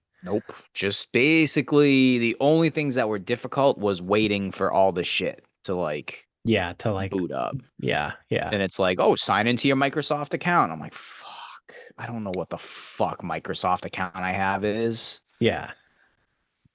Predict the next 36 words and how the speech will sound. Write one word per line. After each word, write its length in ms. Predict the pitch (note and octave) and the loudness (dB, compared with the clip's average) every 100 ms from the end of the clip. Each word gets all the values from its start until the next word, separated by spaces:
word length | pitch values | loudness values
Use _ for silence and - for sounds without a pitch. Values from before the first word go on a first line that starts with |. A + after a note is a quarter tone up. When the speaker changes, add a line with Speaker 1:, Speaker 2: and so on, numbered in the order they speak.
| _ _ _ _ _ | _ _ _ _ _
Speaker 1:
Get 160 | - A2+ | 0 0
through 160 | A2 F#2 | 0 0
that, 180 | F#2 | 0
and 80 | E2+ | 0
it's 120 | F2 | -4
like, 100 | F#2+ | 2
"Oh, 120 | F#3 F3 | 4 4
do 100 | F2+ | 2
you 100 | G2+ | 2
want 220 | G2 - | 2 4
this? 280 | F3+ - - | 2 2 -6
No. 320 | F2+ F#2 D2 - | -2 -2 -2 -8
Do 340 | _ _ - | _ _ -4
you 60 | A2+ | 0
want 160 | B2+ | 2
this? 320 | C3+ G#3+ - - | 2 2 0 -4
No." 340 | G2+ G#2+ C#2 A1+ _ _ _ - | 0 0 0 -6 _ _ _ 2
Speaker 2:
<laughs> 60 | D3 - _ - | 2 -2 _ -8
Speaker 1:
Skip, 300 | - A#2+ - - | 0 0 0 -6
skip, 440 | - A#2+ G#2 - - | -2 0 0 -2 -6
skip, 460 | - B2 - - | 0 0 -2 -6
skip, 420 | - C3+ G#2 - | -4 -2 -2 -6
skip. 380 | - - C3+ - _ _ _ _ - | -8 -4 -2 -4 _ _ _ _ -4
Speaker 2:
Yeah. 300 | G#2+ F2+ - _ | -2 -2 -6 _
Speaker 1:
"Oh, 120 | A3+ | 2
do 60 | B2 | 4
you 100 | B2 | 4
want 160 | C3 C3+ | 4 2
us 80 | |
to, 100 | - | 2
like, 180 | B2 G2+ | 2 2
track 360 | - A2+ B2+ - | 0 0 0 2
your 100 | B2 | 2
location?" 480 | A2+ - C3 B2+ A#2+ - | 2 0 -2 -2 -2 -4
Oh, 100 | B2 - B2 - | -8 -10 -12 4
oh, 280 | G3 F3+ | 6 6